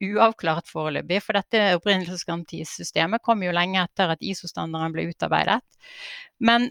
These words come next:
men det kravet om å bruke opprinnelsesgarantier også i L C A,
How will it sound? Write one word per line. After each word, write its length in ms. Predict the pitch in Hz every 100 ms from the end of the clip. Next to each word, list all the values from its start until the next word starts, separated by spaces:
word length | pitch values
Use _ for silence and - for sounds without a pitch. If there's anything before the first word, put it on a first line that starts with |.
| -
men 160 | 233 233
det 300 | 269 254 226 -
kravet 540 | - 269 233 185 165
om 180 | 180 196
å 60 | 185
bruke 460 | 190 202 233 -
opprinnelsesgarantier 1120 | 220 220 202 156 170 185 - 170 185 196 185 190
også 320 | - - 180
i 60 | 175
L 160 | 180
C 140 | -
A, 60 | 226